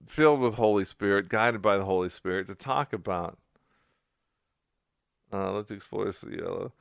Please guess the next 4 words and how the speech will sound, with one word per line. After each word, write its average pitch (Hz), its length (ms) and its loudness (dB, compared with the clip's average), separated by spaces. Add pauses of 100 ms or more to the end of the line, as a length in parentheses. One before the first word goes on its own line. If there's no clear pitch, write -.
(500)
Um, 110 480 0 (1160)
yeah, 120 200 6
that, 113 380 4
um, 104 680 0